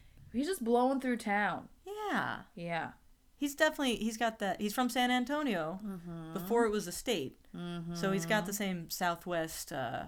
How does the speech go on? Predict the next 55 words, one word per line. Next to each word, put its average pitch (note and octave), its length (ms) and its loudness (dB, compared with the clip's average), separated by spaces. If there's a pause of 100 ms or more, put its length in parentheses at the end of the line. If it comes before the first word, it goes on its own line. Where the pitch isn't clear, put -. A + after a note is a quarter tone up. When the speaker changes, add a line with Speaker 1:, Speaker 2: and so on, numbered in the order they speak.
(100)
Speaker 2:
a-, E3+ 260 0
Speaker 1:
Yeah. D#3+ 140 -4
Speaker 2:
vibe. D#3+ 480 2 (640)
That's, - 260 -6 (180)
I G3 80 4
almost B3 300 4
wanna E3+ 160 -2
say D3+ 160 -4
it - 120 -10
is E3 220 -6
Sam E3+ 220 -4
Elliott, E3 260 -4
but F#2 80 -6
it's - 140 -12
not - 160 -10
Sam - 240 -14
Elliott. A3 640 0
Speaker 1:
<laughs> F#3 120 -4
Speaker 2:
It's F#3+ 160 -4
very F3 600 0
a - 60 -8
Sam E3 260 -2
Elliott D3 340 -8
type. - 300 -8 (720)
So A3 160 4
he D4 260 6
Speaker 1:
His - 80 -4 (140)
name's G3+ 180 8
Speaker 2:
asks - 300 2
Speaker 1:
Connie. A#3 560 4
Speaker 2:
Connie. G3+ 520 4 (120)
Speaker 1:
Mm-hmm. F3 320 -4 (280)
Speaker 2:
He A3 140 4
asks A3 280 8
Don, G3+ 260 6
"Who G#3+ 120 2
are G#3 80 4
you A#3 200 2
hiding E3+ 280 -2
from?" E3 340 -2
And E3+ 240 -10
that's D#3+ 220 -4
when E3+ 120 -4
Don D#3+ 200 -2
says, E3 200 -4
"I'm E3+ 100 -4
at D3+ 100 -6
work F#3+ 200 0
disguised E3 400 -2
as D3+ 120 -6
a D3 40 -10
party, G3 340 2
at - 100 -4
a E3 40 -8
party." F4 360 6